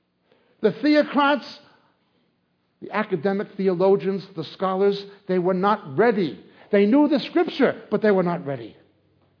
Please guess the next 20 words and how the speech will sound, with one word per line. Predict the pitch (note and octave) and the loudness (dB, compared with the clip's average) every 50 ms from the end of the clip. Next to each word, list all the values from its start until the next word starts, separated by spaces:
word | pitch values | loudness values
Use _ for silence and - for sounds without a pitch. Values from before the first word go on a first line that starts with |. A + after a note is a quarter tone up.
| _ _ _ _ _ _ _ _ _ _ _ _ _ - | _ _ _ _ _ _ _ _ _ _ _ _ _ -6
Saint | - G3 G3+ F3 G3 | -4 -4 -4 -2 0
Paul | F#3+ G#3 G#3 G3 F3+ - | 2 2 2 2 0 -2
tells | F#3+ G3 G3+ G#3 F#3+ | 0 2 2 2 2
us | G3 - | 0 -4
in | G3 F3+ | -4 -4
the | F3+ | -2
last | F3 F#3 F#3+ F#3 E3 - - | 0 0 0 -2 -2 -4 -6
days, | F#3+ F#3 F3+ F#3 F#3+ E3+ - - - - - - | -4 0 0 0 0 -2 -8 -14 -20 -20 -20 -10
we're | - D3 | -8 -6
going | C#3 F#3+ G3 F#3+ F3+ | -4 -2 -2 -2 -2
to | F3 C#3+ | -4 -4
have | D#3 F3 F3+ F3+ F3+ | -2 -2 -4 -4 -6
people | - D3+ B2+ - B2 A#2+ | -14 -14 -12 -10 -10 -8
like | A#2+ A#2 A2 - | -8 -8 -8 -6
that, | B2 B2+ C3 - - - _ _ | -6 -6 -6 -8 -12 -20 _ _
holding | - - E3+ F3+ F#3 F3 G3 F#3+ F3 D#3 | -10 -4 0 0 0 0 -2 -4 -4 -4
the | C#3 | -6
form | C3+ - - E3+ F3+ F#3 F#3 F#3 | -8 -8 -6 -4 -2 -2 -2 -4
of | F#3+ F#3 G3 | -4 -4 -6
religion, | F#3+ E3+ D#3+ D#3 - - G#2+ G2 | -8 -4 -4 -6 -6 -6 -12 -12